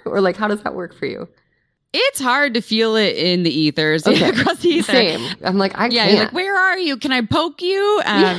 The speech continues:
Speaker 1: <laughs>
Speaker 2: but I can sense some of the ways that if I say something somewhat provocative or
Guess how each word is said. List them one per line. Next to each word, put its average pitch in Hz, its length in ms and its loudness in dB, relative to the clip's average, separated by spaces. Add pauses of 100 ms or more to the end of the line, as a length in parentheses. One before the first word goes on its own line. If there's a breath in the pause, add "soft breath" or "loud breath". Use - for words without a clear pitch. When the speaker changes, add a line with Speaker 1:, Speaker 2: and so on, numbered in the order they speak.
(160)
Speaker 1:
<laughs> - 140 -2
Speaker 2:
but 262 100 2
I 240 80 2
can 262 200 0
sense 247 680 -6 (240)
some 240 240 -4
of 220 80 -6
the 220 80 0
ways 196 380 0
that 190 240 -8
if 180 120 -6
I 214 160 0
say 208 340 -2
something 165 440 -6
somewhat 165 400 -8
provocative 156 580 -2
or 131 280 -2